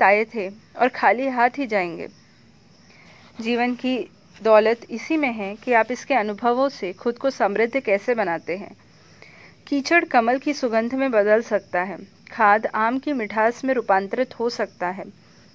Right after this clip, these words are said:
अगर आप चेतन होकर respond करने की स्थिति में हैं, तो कोई भी परिस-, विपरीत परिस्थिति बाधा नहीं बन सकती। चाहे आप कैसी भी परिस्थिति में हों, वह आपके जीवन के अनुभव को और समृद्ध कर सकती है, अगर आप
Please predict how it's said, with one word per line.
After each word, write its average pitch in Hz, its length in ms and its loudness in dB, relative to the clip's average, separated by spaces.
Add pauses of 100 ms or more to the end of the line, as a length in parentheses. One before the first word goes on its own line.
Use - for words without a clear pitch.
(160)
अगर 208 240 4
आप 196 180 6 (540)
चेतन 269 400 2
होकर 285 340 4
respond 233 480 0
करने 262 260 0
की 262 140 -6
स्थिति 233 400 -8
में 240 140 -4
हैं, 208 200 -8 (280)
तो 269 80 2
कोई 277 240 8
भी 330 120 2
परिस-, 214 380 2
विपरीत 233 460 -2
परिस्थिति 208 560 -2
बाधा 208 360 6
नहीं 233 220 -4
बन 180 180 -2
सकती। - 440 -12 (880)
चाहे 302 200 8
आप 339 140 4
कैसी 240 340 2
भी 311 80 0
परिस्थिति 226 540 -2
में 240 160 -4
हों, 190 220 -8 (300)
वह 240 220 6
आपके 220 340 6
जीवन 214 320 -2
के 240 100 0
अनुभव 214 380 2
को 247 240 0
और 254 260 2
समृद्ध 226 500 0
कर 226 200 2
सकती 196 420 -6
है, 190 200 -8 (840)
अगर 220 260 6
आप 226 200 6